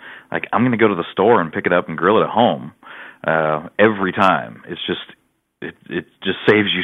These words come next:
so much and allows you to do it exactly how you want it. Uh, and also doesn't force you to order, like, a, you know, some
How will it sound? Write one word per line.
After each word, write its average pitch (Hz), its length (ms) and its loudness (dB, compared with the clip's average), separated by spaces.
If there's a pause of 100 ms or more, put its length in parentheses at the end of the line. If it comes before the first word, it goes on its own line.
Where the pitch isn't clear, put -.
(100)
so 101 120 6
much 87 320 2 (440)
and 90 200 4
allows 92 400 4
you 92 140 -2
to 85 80 -4
do 87 140 4
it 82 60 2
exactly 82 420 2
how 85 100 4
you 80 140 0
want 80 280 0
it. - 60 -20 (500)
Uh, 85 400 4
and 110 340 4
also 101 360 2
doesn't 101 380 2
force 104 240 2
you 101 60 0
to 87 60 2
order, 92 340 4
like, 80 180 0
a, 76 120 -4 (140)
you 90 80 -8
know, 76 260 -6 (640)
some 87 280 -8